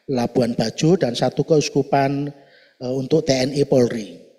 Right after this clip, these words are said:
Mohon izin saya sedikit bacakan saja supaya orisinil, ya.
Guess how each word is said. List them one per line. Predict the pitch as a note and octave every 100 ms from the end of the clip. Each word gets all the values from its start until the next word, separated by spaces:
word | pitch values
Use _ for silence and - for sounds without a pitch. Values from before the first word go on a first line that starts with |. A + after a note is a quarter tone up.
| _ _ _ _ _ _ _ _ _ _ _ _ _ _ _ _ _ _ _ _ _ _
Mohon | - B2 B2
izin | - C#3
saya | C#3 B2+ A#2+ B2 A#2+
sedikit | - - - - C3+ -
bacakan | B2 - A2 A2+ A2
saja | - G#2+ - B2+ F3 - _ _ _ _
supaya | C#3 - A2+ A2+ B2
orisinil, | A#2+ A#2+ C3+ B2+ A2
ya. | A#2